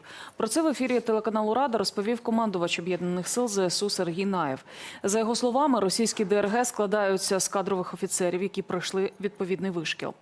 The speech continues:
Однак українські військові вдало виявляють та відбивають вилазки окупантів.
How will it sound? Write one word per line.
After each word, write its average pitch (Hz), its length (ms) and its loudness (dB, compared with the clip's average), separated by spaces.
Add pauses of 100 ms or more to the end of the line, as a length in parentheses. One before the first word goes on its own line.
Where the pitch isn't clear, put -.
(360)
Однак 294 260 0
українські 269 400 2
військові 262 440 2
вдало 220 400 4
виявляють 214 720 2
та 208 100 2
відбивають 190 720 0
вилазки 175 380 -2
окупантів. 175 600 -2